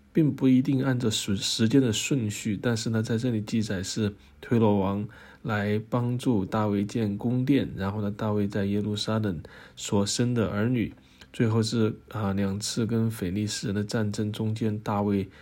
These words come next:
大获全胜哈。所以放到这里，这些材料其实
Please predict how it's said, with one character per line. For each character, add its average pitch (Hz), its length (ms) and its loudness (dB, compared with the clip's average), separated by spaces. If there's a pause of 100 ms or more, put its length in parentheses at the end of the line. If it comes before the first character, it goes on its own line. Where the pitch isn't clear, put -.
(200)
大 117 220 2
获 101 260 0
全 90 320 -4
胜 98 220 -2
哈。 101 200 -6 (500)
所 - 140 4
以 123 140 8
放 131 240 2
到 123 140 4
这 131 180 2
里， 110 160 0
这 110 160 -2
些 113 100 2
材 110 300 -2
料 104 260 0
其 104 220 -4
实 110 320 -2